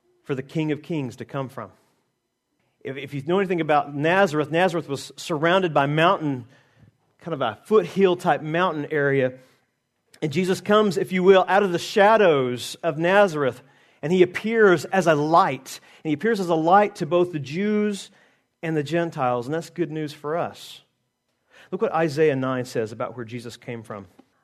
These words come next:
Isaiah nine, "Isn't it good to think that God in his sovereignty planned to save a people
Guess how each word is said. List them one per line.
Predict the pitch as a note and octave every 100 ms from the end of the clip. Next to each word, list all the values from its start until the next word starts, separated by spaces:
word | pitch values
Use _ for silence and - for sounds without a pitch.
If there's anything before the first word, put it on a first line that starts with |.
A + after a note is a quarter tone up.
| -
Isaiah | D#3 C#3 D3+ C3+
nine, | C3 B2+ A#2 G#2 F#2 _ - - _ _ _ _ _ -
"Isn't | D3+ A3
it | D#3
good | C#3+ D3+
to |
think | C#3 D#3 E3+ -
that | B2 B2
God | C#3 D3+ D#3
in | C3+
his | B2 - - _ _ _ _ _
sovereignty | - D#3+ D3+ D3 B2+ G#2+ A#2 G2+ _ _ _ -
planned | - D#3+ F3 D3+ A#2
to | C3+
save | - E3+ D3 C#3+
a | D3
people | - - F3 C#3 G#2